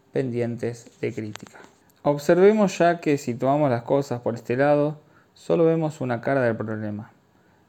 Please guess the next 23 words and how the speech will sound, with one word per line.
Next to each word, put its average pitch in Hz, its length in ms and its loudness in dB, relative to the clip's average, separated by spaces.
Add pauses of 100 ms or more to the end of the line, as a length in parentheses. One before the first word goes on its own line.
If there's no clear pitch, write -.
En 120 160 -8
cuanto 117 320 0
a 110 40 0
la 113 140 2
otra 120 280 -2
cara, 127 540 -2
hay 131 200 -6
que 127 180 -4
desplegar 131 640 -4
su - 140 -8
abanico 123 480 -4
sucesivamente, 120 960 -6 (420)
sin - 220 -8
obviar 135 380 -2
lo 135 120 -4
que 123 80 -8
se - 140 -8
presenta 135 540 -6
de 120 80 -4
la 113 100 -6
forma 113 240 -8
más 120 180 -10
aparente 139 640 -8